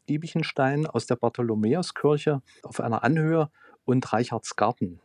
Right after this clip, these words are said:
Das ist eine wichtige Parkanlage, die aus der Zeit der Romantik stammt. Das wurde früher auch die Herberge der Romantik genannt. Da trafen sich so Dichter wie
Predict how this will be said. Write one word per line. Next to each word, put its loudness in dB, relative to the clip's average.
Das -4
ist -4
eine 0
wichtige -2
Parkanlage, 0
die -2
aus -6
der -4
Zeit -4
der 2
Romantik -4
stammt. -6
Das -8
wurde 2
früher 2
auch -6
die -12
Herberge -2
der -10
Romantik -8
genannt. -2
Da -8
trafen -2
sich -6
so -2
Dichter -2
wie 2